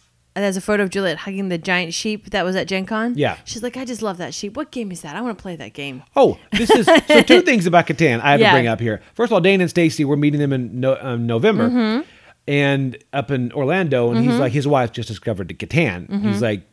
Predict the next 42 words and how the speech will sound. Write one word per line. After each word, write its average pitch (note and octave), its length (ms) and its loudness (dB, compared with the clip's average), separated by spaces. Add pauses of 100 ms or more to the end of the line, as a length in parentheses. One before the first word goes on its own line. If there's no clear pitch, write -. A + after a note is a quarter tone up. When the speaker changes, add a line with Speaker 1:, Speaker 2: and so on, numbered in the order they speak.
Speaker 2:
"Could B2+ 220 -2
we A2+ 100 0
bring G#2+ 200 -2
Catan?" A2 340 -6
Like, B2+ 220 -8
"Well, G#2+ 120 -4
yeah." F#3 440 -2
We A#2+ 100 -2
have, C#3+ 80 2
like, C3+ 100 -2
a G#3+ 40 0
Speaker 1:
Yeah. A3 180 4
Speaker 2:
three D3 100 0
D C3 100 0
printed A#2+ 260 -2
thing A2 120 0
Speaker 1:
Yeah. G#3 120 2
Speaker 2:
of - 40 0
Catan. F3 320 0
And B2+ 120 -6
this C3 120 0
is C3+ 100 -2
great F3+ 300 4
'cause B2 120 -6
Catan D3 360 0
still B2+ 300 2
holds A#2 260 0
up. A3 240 0 (120)
Speaker 1:
Yes. F#3 420 -6
Speaker 2:
But A3 120 0
then C4 80 2
on A3+ 120 0
top G3 200 0
of D#3 100 -2
that, C4+ 360 -2 (680)
like F#3 200 0
I F3 80 0
said, A3+ 220 2
we E3+ 120 2
have G3+ 160 0
that D3+ 140 0
nice D#3+ 500 0